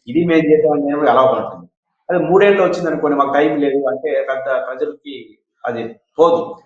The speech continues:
కంప్లీట్ టర్మ్ ఉంటే మనం చేయదలుచుకున్నంత చేసేసి పోదామని ఆలోచనతో చే-, తెలుగుదేశం. ఎమ్మెల్యే ఎన్నికలు అంటూ వస్తే తెలుగుదేశానికన్నా వైసీపీ సంతోషం.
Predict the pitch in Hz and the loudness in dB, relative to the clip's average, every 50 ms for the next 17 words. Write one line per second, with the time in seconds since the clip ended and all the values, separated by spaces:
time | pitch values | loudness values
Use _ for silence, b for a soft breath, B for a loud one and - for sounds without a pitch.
0 | _ _ _ _ _ _ - 135 139 156 180 202 202 196 - - 170 165 170 170 | _ _ _ _ _ _ -4 -4 -4 -2 0 0 0 0 2 2 0 2 2 -2
1 | 156 151 - 180 165 135 135 - - - - - - _ _ _ 127 131 135 131 | -2 -2 0 2 4 4 4 2 0 -4 -8 -12 -14 _ _ _ -6 -6 -4 -4
2 | - 143 147 147 151 147 143 147 151 147 147 147 147 139 - 139 139 135 143 143 | -2 0 2 2 2 2 0 -4 -4 -4 -4 -2 -4 -6 -6 -6 -6 -4 -4 -4
3 | 135 135 147 147 127 117 - _ _ _ _ _ _ _ _ _ - 139 139 143 | -4 -4 -6 -8 -8 -10 -12 _ _ _ _ _ _ _ _ _ 0 2 4 4
4 | 143 143 143 139 135 131 131 139 143 139 143 143 - 143 139 139 127 127 123 127 | 4 4 4 2 2 2 2 2 2 0 -2 -4 -4 -4 -4 -4 -4 -4 -4 -2
5 | 131 135 131 127 - - 110 - - - _ _ _ _ _ - 117 120 151 175 | -2 0 0 0 0 -2 -2 -6 -12 -16 _ _ _ _ _ -8 -6 -4 -2 0
6 | 180 180 175 175 170 - - 160 156 151 151 151 156 151 143 143 143 151 139 120 | 2 2 2 2 0 0 0 0 2 2 2 0 -2 -4 -6 -6 -4 -2 -2 -2
7 | 123 127 127 123 - 196 - - _ _ _ _ _ _ _ _ - 156 165 185 | -2 -4 -6 -6 -6 -6 -6 -6 _ _ _ _ _ _ _ _ 0 2 4 6
8 | 202 202 196 180 165 170 160 147 143 151 147 151 160 220 - 160 147 147 - - | 6 6 6 6 4 2 2 0 0 0 -2 -2 -2 -4 -4 0 0 0 -2 -2
9 | 151 - - 120 - 156 139 120 120 113 113 - | -8 -12 -12 -12 -12 -12 -12 -10 -10 -12 -14 -14